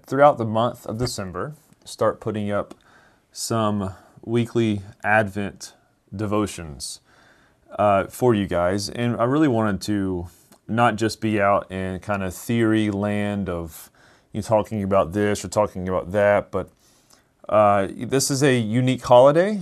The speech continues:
I am just really anticipating, uh, it was already, well, difficult for many of us during Thanksgiving,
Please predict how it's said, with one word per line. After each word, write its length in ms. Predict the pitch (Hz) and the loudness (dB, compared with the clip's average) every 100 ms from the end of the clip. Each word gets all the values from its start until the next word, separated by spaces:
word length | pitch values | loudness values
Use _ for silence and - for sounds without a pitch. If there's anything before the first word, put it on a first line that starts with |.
| 151 - | -4 2
I 160 | 113 | 2
am 180 | 120 117 | 4 0
just 220 | 110 - | -2 -2
really 260 | 120 117 110 | 0 0 0
anticipating, 920 | 104 110 113 113 110 110 104 101 95 - - - _ - | -2 -4 -4 -4 -2 -2 -2 -4 -6 -10 -20 -20 _ -8
uh, 580 | 92 95 95 92 90 60 | -2 0 2 2 0 0
it 40 | 110 | 0
was 120 | 117 | 6
already, 340 | 147 110 92 | 6 6 -2
well, 200 | - 107 | -4 -4
difficult 600 | 87 117 107 117 110 - | -2 -4 -2 2 4 2
for 120 | - 110 | -2 -2
many 220 | 113 110 | -2 -2
of 100 | 98 | 0
us 460 | 95 90 - - - - 101 | -2 -2 -6 -10 -14 -16 -8
during 380 | 104 98 95 90 | -6 -6 -8 -6
Thanksgiving, 680 | 123 113 - 104 101 151 | -6 -4 -4 -6 -6 -8